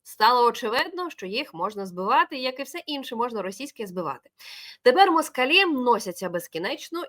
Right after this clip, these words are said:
із Орешником, який був випущений тільки один раз, і направду ми навіть не розуміємо, чи збивається він, чи не збивається наявними системами протиповітряної оборони,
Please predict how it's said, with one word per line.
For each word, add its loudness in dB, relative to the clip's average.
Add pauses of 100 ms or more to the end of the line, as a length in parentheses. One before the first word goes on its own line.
(120)
із -6 (160)
Орешником, -2
який -8
був -6
випущений -4
тільки -12
один -8
раз, -2
і -10
направду -6
ми -6
навіть -6
не -8
розуміємо, -6 (600)
чи -18
збивається -2
він, -4
чи -16
не -10
збивається -2
наявними -2
системами -4
протиповітряної -8
оборони, 0